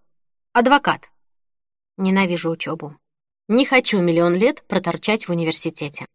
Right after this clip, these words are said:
Третье. Врач. Бррр.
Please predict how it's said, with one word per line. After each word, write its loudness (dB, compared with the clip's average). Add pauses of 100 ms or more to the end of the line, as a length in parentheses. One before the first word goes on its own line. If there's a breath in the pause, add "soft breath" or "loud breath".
(960)
Третье. 2 (300)
Врач. 2 (520)
Бррр. -6